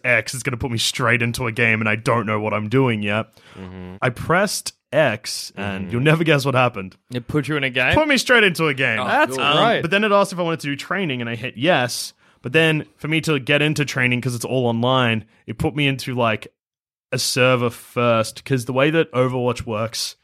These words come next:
Speaker 1: which is kinda cool, but was very, very confusing while I was first getting into it, is when you're looking for a map in Overwatch,
Speaker 3: Yeah.
Speaker 1: so, like, in between games, there's no menus.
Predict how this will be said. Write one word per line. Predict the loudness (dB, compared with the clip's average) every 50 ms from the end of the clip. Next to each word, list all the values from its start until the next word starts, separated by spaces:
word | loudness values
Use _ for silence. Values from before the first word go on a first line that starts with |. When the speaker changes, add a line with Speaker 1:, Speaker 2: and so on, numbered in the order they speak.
| _ _ _ _ _ -4
Speaker 1:
which | -2 0
is | 0 0 2
kinda | 4 4 4 4
cool, | 4 2 2 2 2
but | 2 2
was | 0 -2 -2
very, | 2 4 4 6 6 4
very | 4 4 4 4 4
confusing | 2 -2 -4 -4 -2 -2 -2 0 -2 -2 -2
while | 0 0 0
I | 0
was | -2 -4
first | -4 -4 -4 -4 -4
getting | -6 -8 -8
into | -8 -8 -8 -10 -10
it, | -10
is | -10 -10 -10 -10 -12 -14 _ _ _ _ -20 -20 _ -2
when | 2 2
you're | 4 4
looking | 2 2 0 -2 -2
for | 0 -2 -2
a | 0
map | 0 0 0 0 -2
in | -2
Overwatch, | -2 0 0 0 0 -2 -2 -2 -6 -12 _ _ -4
Speaker 3:
Yeah. | 2 4 4 4 4 2 0 -6
Speaker 1:
so, | -6 -4 -2 -2
like, | -2 -2 -2 -2
in | -4 -2
between | -2 -4 -4 -4 -2 0
games, | 0 0 0 0 -2
there's | 0
no | 0 0
menus. | 2 4 4 4 4 2 0 -2 -6 -12 -16 -20